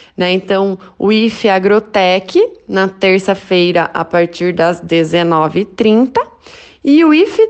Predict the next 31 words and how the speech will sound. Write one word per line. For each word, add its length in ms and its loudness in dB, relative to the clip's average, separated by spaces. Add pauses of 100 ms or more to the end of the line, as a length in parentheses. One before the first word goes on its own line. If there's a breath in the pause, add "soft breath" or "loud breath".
Tec, 560 -2
na 300 0
quarta-feira, 1040 0
a 100 -4
partir 440 -2
das 200 0
dezoito 520 -2
horas. 500 -2 (400 loud breath)
Então, 160 0
acesse 420 -2
o 60 -4
canal 380 0
da 100 0
comunicação, 1080 -2 (100)
o 80 -6
I 80 0
F 240 -4
P 100 -4
R 240 0
Palmas, 600 -4 (340 loud breath)
vai 280 -2
ter 200 0
lá, 400 0
né, 420 -4
o 140 -2
link 380 -4
online 640 0 (240)
e 180 0
entra 480 -2
e 140 -6
assiste. 600 -8